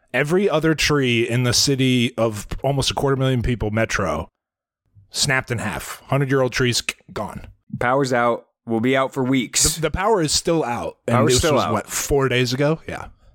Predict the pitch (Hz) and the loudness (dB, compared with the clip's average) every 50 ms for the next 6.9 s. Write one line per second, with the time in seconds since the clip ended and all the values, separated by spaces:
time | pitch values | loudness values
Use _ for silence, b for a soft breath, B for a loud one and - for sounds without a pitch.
0 | _ - - 104 95 - - - 92 92 95 104 117 117 98 90 78 117 117 - | _ -4 -2 -2 -2 -2 -4 -4 -4 -2 0 0 0 0 0 -2 -2 -2 -4 -4
1 | 170 196 185 - 170 165 160 147 135 b b b b b b b b b b 135 | -4 -4 -2 0 2 4 4 2 0 b b b b b b b b b b -8
2 | - - 113 143 143 143 131 120 117 - 62 - 85 120 131 143 143 - 139 147 | -8 -4 -2 0 2 2 2 2 0 -4 -6 -8 -4 -2 0 0 0 2 2 2
3 | 156 156 151 165 151 143 127 104 120 123 120 123 123 123 120 113 101 - - - | 2 2 0 0 0 0 0 0 2 2 2 4 4 2 2 0 -2 -6 -8 -10
4 | b b b b b b b b b b _ _ _ - 127 127 117 117 123 131 | b b b b b b b b b b _ _ _ -2 -2 0 2 2 2 2
5 | 143 135 127 113 - 147 135 143 143 117 - - - - - _ _ _ _ - | 2 2 0 0 -2 -2 -2 0 0 0 2 0 0 -2 -4 _ _ _ _ -8
6 | - - 120 123 104 95 87 104 - 127 - - - - - - - | -4 -2 -2 -2 -2 -2 -2 -2 -2 -2 -2 -2 -2 -2 -2 -2 -2